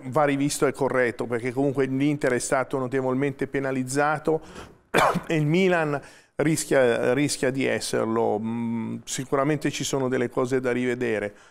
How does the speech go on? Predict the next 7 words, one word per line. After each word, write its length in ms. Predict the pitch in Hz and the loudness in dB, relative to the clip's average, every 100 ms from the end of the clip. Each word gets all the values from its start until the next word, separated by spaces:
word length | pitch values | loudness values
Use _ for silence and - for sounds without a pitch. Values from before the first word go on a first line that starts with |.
| _ | _
Berlusconi 460 | 139 147 143 170 160 | 0 0 2 0 2
e 20 | |
Moratti 420 | 147 165 151 151 | 2 0 0 0
non 220 | 156 180 | 0 0
potevano 480 | 147 143 151 147 139 | 0 0 2 2 0
restare 500 | 135 - 147 135 127 | -2 0 0 2 0
più 320 | - 151 143 | 0 0 0